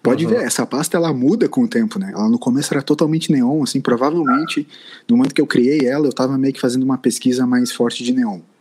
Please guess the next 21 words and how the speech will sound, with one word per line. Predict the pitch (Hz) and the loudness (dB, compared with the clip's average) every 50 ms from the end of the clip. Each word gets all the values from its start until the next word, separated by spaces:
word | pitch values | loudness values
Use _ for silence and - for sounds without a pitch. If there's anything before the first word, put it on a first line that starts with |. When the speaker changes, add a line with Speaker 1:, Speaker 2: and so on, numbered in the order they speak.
| _ _ _ _ | _ _ _ _
Speaker 1:
há | - - | -8 -6
algum | 92 92 98 107 107 | -4 -2 0 0 0
tempo | - 117 107 117 | 2 0 0 0
atrás. | 113 - 101 90 82 82 - - - _ - - - - - - - | 0 -2 -2 -4 -4 -6 -8 -14 -18 _ -20 -20 -18 -18 -20 -8 -2
Aí | 101 107 | 0 2
ao | 117 120 | 2 2
longo | 113 123 131 147 143 | 2 2 0 0 -2
do | 143 139 | -4 -2
tempo | - 135 135 139 - 147 | 0 0 0 2 2 2
eu | 135 | 2
já | 131 147 123 | 2 2 0
fui | - - 135 131 | 0 0 0 2
indo | 135 135 131 | 2 2 2
mais | 131 131 131 | 2 0 0
pra | - - 135 | 0 0 0
uma | 131 127 | 0 2
pegada | - 127 113 117 123 127 127 | 0 0 0 2 0 0 0
de | 120 127 | 0 0
intervenção | 127 117 - 120 120 120 123 117 - 127 | 0 2 2 2 2 2 2 2 2 2
urbana, | 127 131 117 110 113 120 127 120 104 - | 2 2 2 2 2 2 2 2 0 0
parede, | - 104 104 104 110 120 123 123 107 98 90 85 | 0 0 2 2 2 4 2 2 0 -2 -6 -12